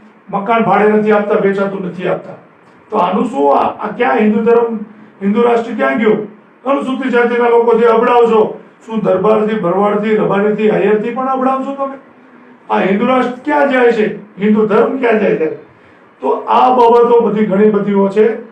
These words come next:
સમજવાની, શીખવાની, જાણવાની. હજી પણ મોકો છે કે આપણે ભારતીય તરીકે, ખાલી આપણે વોટ દેવાથી કોઈ ભારતીય નહીં થઈ જાય. એ તો સંવિધાનની અંદર બાબા સાહેબે જે કાંઈ લોકો હતા, એમને આપણે એનો અધિકાર આપ્યો છે, પણ આ જે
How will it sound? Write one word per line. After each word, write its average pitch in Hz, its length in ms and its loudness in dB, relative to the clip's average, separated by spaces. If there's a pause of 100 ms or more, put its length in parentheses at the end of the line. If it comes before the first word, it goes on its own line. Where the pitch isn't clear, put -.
(300)
સમજવાની, 214 600 2
શીખવાની, 214 640 -2
જાણવાની. 208 840 0 (240)
હજી 190 180 -2
પણ 277 240 2
મોકો 240 400 2
છે 220 100 4 (560)
કે 226 60 0
આપણે 220 280 4
ભારતીય 185 500 0
તરીકે, 240 500 -2
ખાલી 208 200 0
આપણે 214 200 2
વોટ 214 240 4
દેવાથી 240 420 4
કોઈ 240 160 2
ભારતીય 226 340 0
નહીં 233 160 2
થઈ 196 140 -2
જાય. 156 180 -4 (1040)
એ 202 60 -2
તો 214 300 2 (360)
સંવિધાનની 208 480 2
અંદર 214 240 2
બાબા 196 280 0
સાહેબે 196 340 -2
જે 208 200 0
કાંઈ 208 140 -2
લોકો 208 280 0 (460)
હતા, 214 180 -2
એમને 214 260 2
આપણે 208 180 0
એનો 214 140 2
અધિકાર 214 320 2
આપ્યો 233 340 4
છે, - 260 -8 (760)
પણ 214 140 2
આ 220 120 2
જે 226 120 2